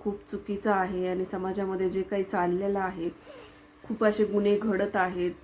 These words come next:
तर हे कुठेतरी थांबायला पाहिजे. आणि हे याच्यावरती खूप असं म्हणजे, अं, असे, अ, गुन्हे लागू करायला पाहिजेत,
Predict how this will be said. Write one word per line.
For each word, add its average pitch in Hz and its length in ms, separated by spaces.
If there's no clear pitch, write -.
तर 226 120
हे 220 140
कुठेतरी 202 540
थांबायला 190 500
पाहिजे. 175 520
आणि 190 180
हे 202 340
याच्यावरती 247 840
खूप 240 400
असं 202 340
म्हणजे, 226 240
अं, 180 640
असे, 262 460
अ, - 180
गुन्हे 254 420
लागू 233 500
करायला 226 380
पाहिजेत, 214 480